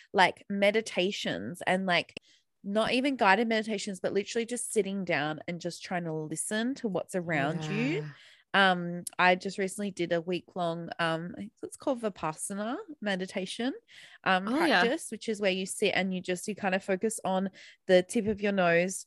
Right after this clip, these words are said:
Speaker 1: to each corner of your lip, like that little triangle. Um, and you just kind of focus on, like, the breath coming in, the breath going out, just in silence, um, for, like, ten or fifteen minutes. And that was really, and yeah, first couple of days, so challenging.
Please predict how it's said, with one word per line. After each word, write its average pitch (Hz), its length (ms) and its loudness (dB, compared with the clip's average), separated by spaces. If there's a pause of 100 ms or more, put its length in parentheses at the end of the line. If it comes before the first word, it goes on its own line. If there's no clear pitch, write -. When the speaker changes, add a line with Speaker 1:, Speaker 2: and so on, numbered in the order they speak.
Speaker 1:
to 175 300 0 (120)
each - 260 -2
corner 190 180 -2
of 175 80 -2
your 175 120 4
lip, 233 260 4
like 208 160 0
that - 160 0
little 175 200 0
triangle. 185 600 0 (500)
Um, 185 300 6
and - 80 -2
you 185 80 0
just 185 160 0
kind 196 120 -2
of 175 80 -8
focus 175 380 -4
on, 165 80 -4
like, - 240 -2 (100)
the 180 80 0
breath 170 400 2
coming 180 260 -6
in, 254 340 2
the 240 80 -2
breath 175 260 0
going 185 200 -2
out, 147 260 4
just 180 160 -6
in 175 160 -4
silence, 160 800 -4 (320)
um, 165 420 2 (180)
for, 202 60 -2
like, 165 160 0
ten 175 160 -6
or 170 40 -6
fifteen 170 360 -8
minutes. - 220 -2
And 143 120 2
that 202 140 4
was 190 180 2
really, 185 280 4
and 175 140 6
yeah, 196 240 4 (120)
first 185 220 4
couple 202 180 0
of 180 60 2
days, 185 480 6
so - 480 -4
challenging. 180 640 -8